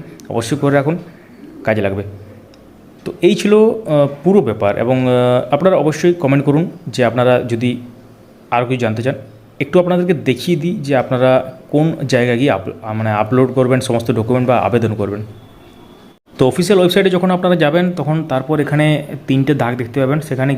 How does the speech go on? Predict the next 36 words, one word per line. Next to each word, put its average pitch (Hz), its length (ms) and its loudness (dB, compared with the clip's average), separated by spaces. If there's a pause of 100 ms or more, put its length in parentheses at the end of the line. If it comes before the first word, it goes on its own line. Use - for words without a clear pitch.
গিয়ে 127 220 -4
কিন্তু 131 220 -2 (460)
আপনারা 127 320 0
চলে 127 180 0
যাবেন 139 160 2 (180)
ইম্পর্ট্যান্ট 147 600 0
লিঙ্কে। 113 340 -2 (1000)
ইম্পর্ট্যান্ট 165 420 2
লিঙ্কে 147 320 2
গেলে 139 240 4
এখানে 143 220 0 (460)
দেখতে 120 240 -6
পাচ্ছেন 139 280 -2 (120)
যে 135 120 4 (720)
online 156 300 4
application 143 440 -2
for 147 160 -2
admission 131 360 -2
to 127 140 -4
your 131 140 2
D - 20 0 (120)
L - 40 -2
Ed 120 120 -6
course 147 180 -2 (100)
regular 120 340 2
mode 156 240 0
দু 123 80 -4
হাজার 120 220 -2
চব্বিশ 113 360 -4
ছাব্বিশ, 107 340 -4 (220)
just 127 180 -4
এটাতে 127 220 -2
ক্লিক 135 220 -2
করবেন। 139 220 -2 (1400)
ক্লিক 147 220 -2
করলেই 160 300 4